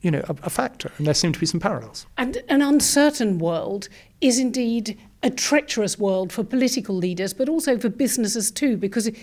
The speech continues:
Speaker 2: if societies aren't stable, then you don't have stable markets. People become discontent, and you referred to that discontent often.
Speaker 1: Yes, and, and, and I think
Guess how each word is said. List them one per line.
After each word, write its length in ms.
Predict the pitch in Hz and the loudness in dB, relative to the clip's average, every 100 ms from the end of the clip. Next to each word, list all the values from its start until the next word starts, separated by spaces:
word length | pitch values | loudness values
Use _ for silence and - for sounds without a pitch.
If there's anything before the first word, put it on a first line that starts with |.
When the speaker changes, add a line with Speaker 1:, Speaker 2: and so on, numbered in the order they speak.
| - | 0
Speaker 2:
if 160 | - - | 0 2
societies 680 | 226 240 240 214 208 202 | -2 -2 -2 -6 -4 -4
aren't 280 | 220 196 196 | -2 -4 -4
stable, 560 | - - 240 175 71 - - - - | -4 -2 0 -2 -6 -10 -16 -10 -4
then 120 | 190 | -2
you 80 | 202 | 0
don't 220 | 190 185 | -2 -2
have 180 | 196 - - - | -8 -8 -16 -8
stable 760 | - - 202 196 190 185 180 - - | -6 -2 0 0 0 -2 -2 -8 -8
markets. 560 | 190 185 180 - - | -4 -2 -4 -6 -8
People 320 | - 240 240 202 | -4 -4 -2 -2
become 480 | 180 180 170 170 - - - 160 | -4 -6 -6 -8 -12 -16 -8 -2
discontent, 760 | 180 - 190 180 - 165 160 | 0 0 -4 -8 -6 -6 -4
and 120 | 208 | -2
you 100 | 220 | 0
referred 460 | 233 226 277 226 202 | 0 -2 -2 -2 -2
to 100 | 175 | -2
that 240 | 165 160 - - - 202 | -2 -2 -6 -20 -8 0
discontent 760 | 160 214 - 180 165 151 151 - | 4 4 2 -2 -2 -2 -4 -4
often. 480 | 170 - 175 170 - - - - - | -8 -8 -12 -12 -14 -20 -20 -20 0
Speaker 1:
Yes, 300 | 214 185 - | 4 4 4
and, 180 | 175 175 - | 0 -2 -2
and, 180 | 170 170 - - _ | -2 -2 -6 -20 _
and 120 | 170 156 | 0 2
I 40 | |
think 400 | 151 208 - | 2 0 -2